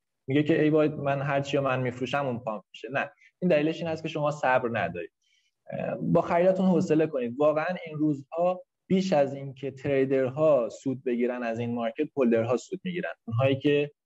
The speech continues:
خریدی می‌کنن، باهاش حوصله می‌کنن، یک هفته، دو هفته، یک ماه، دو ماه، چند ماه،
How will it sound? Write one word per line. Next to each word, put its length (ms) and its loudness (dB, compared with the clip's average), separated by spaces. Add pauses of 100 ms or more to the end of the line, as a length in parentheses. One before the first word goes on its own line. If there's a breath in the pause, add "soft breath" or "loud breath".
(120)
خریدی 420 0
می‌کنن، 580 -4
باهاش 240 2
حوصله 400 -2
می‌کنن، 580 -2
یک 200 0
هفته، 320 0
دو 140 2
هفته، 340 0
یک 280 -2
ماه، 180 -4
دو 100 -2
ماه، 180 0 (120)
چند 280 2
ماه، 360 2